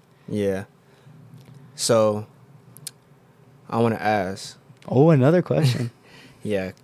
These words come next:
Speaker 1: questions coming today.
Speaker 2: Yeah.
Speaker 1: <laughs>
Speaker 2: Josh is, like, the first one to ask me questions. I like it.
Speaker 1: What was your favorite moment of this year on the basketball team?
Speaker 2: Of this year?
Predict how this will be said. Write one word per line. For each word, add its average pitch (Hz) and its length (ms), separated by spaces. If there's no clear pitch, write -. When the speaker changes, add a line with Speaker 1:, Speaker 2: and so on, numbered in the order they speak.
Speaker 1:
questions 110 380
coming 98 320
today. 110 180
Speaker 2:
Yeah. 123 560
Speaker 1:
<laughs> 120 60
Speaker 2:
Josh 135 240
is, 202 40
like, 180 140
the 135 80
first 151 320
one 170 140
to 143 100
ask 139 180
me 135 60
questions. 139 460
I 107 80
like 123 260
it. - 100
Speaker 1:
What 131 220
was 156 200
your 120 140
favorite 113 420
moment 98 640
of 104 240
this 101 260
year 95 320
on 110 160
the 98 80
basketball 98 460
team? 92 400
Speaker 2:
Of 104 180
this 135 260
year? 123 400